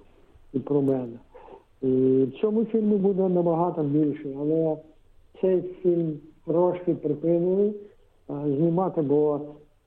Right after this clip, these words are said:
актори, як ви, як ви, спочатку була пандемія, і всі захворіли,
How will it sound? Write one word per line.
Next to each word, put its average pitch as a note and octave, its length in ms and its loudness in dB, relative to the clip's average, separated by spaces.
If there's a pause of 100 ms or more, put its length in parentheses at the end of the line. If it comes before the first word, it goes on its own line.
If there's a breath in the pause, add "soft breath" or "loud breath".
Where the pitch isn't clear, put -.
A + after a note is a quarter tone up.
(760)
актори, F#3+ 840 -2
як C#3+ 260 -4
ви, C#3+ 100 0 (240)
як C#3 340 -4
ви, D3 80 -8 (260)
спочатку D#3+ 500 -6
була D3 240 0
пандемія, C#3+ 760 -4 (380 soft breath)
і C#3 60 -4
всі C#3+ 320 -4
захворіли, D#3 680 -2